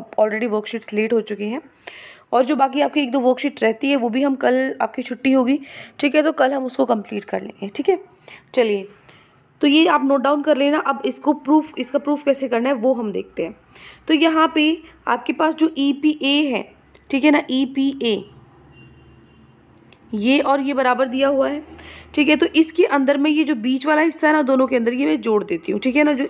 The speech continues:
ईपीडी का हिस्सा है ना, ये वो जोड़ देती हूँ, इसके अंदर भी जोड़ो। क्या बन गया? डीपीई इस तरफ भी जोड़ दिया और डीपीई इस तरफ भी जोड़ दिया। तो ये क्या बन गया अब हमारे पास? ये पूरा बन गया एपीडी, ठीक है ना, डीपीए बोल सकते हो,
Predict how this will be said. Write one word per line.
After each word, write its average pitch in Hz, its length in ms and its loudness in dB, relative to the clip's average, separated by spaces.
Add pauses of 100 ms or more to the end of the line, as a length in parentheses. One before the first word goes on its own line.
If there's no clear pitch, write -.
ईपीडी 262 1200 -2
का 294 320 0
हिस्सा 269 280 -2
है 320 60 4
ना, 320 60 4
ये 302 80 0
वो 277 140 -2
जोड़ 240 180 -2
देती 190 220 -8
हूँ, - 100 -14
इसके - 220 -2
अंदर 277 220 4
भी 269 120 0
जोड़ो। 269 340 0 (480)
क्या 269 140 2
बन 254 180 0
गया? 220 180 0
डीपीई 254 500 -4
इस 247 220 -6
तरफ 269 180 0
भी 269 100 -2
जोड़ 277 200 -2
दिया 285 160 2
और 247 160 4
डीपीई 240 460 -2
इस 220 120 -6
तरफ 202 220 -2
भी 202 60 -4
जोड़ - 200 -4
दिया। 202 160 -8 (400)
तो 277 60 0
ये 277 120 4
क्या 294 200 0
बन 277 180 0
गया 285 100 0
अब 269 60 -2
हमारे 254 260 -2
पास? 277 320 -4 (340)
ये 254 100 -2
पूरा 269 260 2
बन 254 200 -2
गया 269 120 -2 (160)
एपीडी, 254 1160 -2 (200)
ठीक 226 140 -8
है 285 60 6
ना, 285 100 4
डीपीए 254 520 -2
बोल 233 200 2
सकते 254 280 -2
हो, 269 160 0